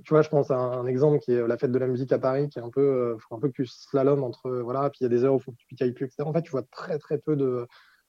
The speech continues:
de bagarres, très, très peu d'agressivité. Les gens sont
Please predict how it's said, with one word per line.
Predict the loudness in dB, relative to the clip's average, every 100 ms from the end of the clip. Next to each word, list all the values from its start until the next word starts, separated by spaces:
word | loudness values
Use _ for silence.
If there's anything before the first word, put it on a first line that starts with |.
| -8
de | -4
bagarres, | -2 0 2 2 0 -4
très, | -8 -10
très | -2 0
peu | 0
d'agressivité. | 0 0 -2 -4 -2
Les | 0
gens | 2 2 0
sont | -2 -6